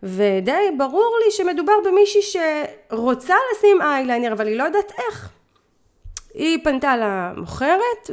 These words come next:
ושאלה את המוכרת אם היא יכולה להסביר לה איך לשים את האייליינר. התגובה של המוכרת הייתה מיידית, "אנחנו לא מאפרים פה."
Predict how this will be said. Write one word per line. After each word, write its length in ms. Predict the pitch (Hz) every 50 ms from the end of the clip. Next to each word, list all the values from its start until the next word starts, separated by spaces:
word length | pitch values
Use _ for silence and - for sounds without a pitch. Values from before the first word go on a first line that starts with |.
| 254
ושאלה 580 | 240 277 269 269 269 269 269 - - - - -
את 80 | 294 294
המוכרת 400 | 240 233 214 - 277 285 277 262
אם 80 | 233
היא 60 | 233
יכולה 280 | 202 - 220 220 226 240
להסביר 360 | 233 214 214 214 220 240 240
לה 80 | 226 214
איך 140 | 226 - 208
לשים 260 | 196 - - 214 208
את 120 | 196 -
האייליינר. 520 | 185 - 175 175 180 175 165 160 - - - - _ _ _ _ _ _ _ _ _ _ _ _ _ _ _ _ -
התגובה 380 | 214 214 214 254 262 311 349
של 160 | 330 359 349
המוכרת 540 | 311 254 254 233 - - 320 339 339 320 -
הייתה 260 | 233 247 240 285 277
מיידית, 580 | 269 269 254 226 214 208 247 330 370 - - - - _ _ _ -
"אנחנו 360 | 214 226 240 220 - 254 262
לא 160 | 262 285 320 339
מאפרים 420 | 349 311 262 - 220 226 208 196
פה." 120 | 196 185